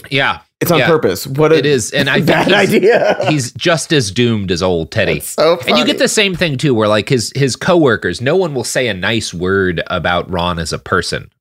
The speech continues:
Speaker 1: right, who works with him. Um,
Speaker 2: Oh, yeah.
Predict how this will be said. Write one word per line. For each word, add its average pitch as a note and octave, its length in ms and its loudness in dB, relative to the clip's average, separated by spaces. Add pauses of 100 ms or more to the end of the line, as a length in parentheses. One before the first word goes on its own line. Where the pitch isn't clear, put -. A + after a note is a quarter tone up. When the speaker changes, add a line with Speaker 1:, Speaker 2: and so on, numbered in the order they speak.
(100)
Speaker 1:
right, F2 280 -2
who G2 120 -4
works D#2+ 340 -4
with C2 160 -6
him. A#1 180 -10 (1160)
Um, F#2 360 -2
Speaker 2:
Oh, G3 140 4
yeah. G#2+ 360 0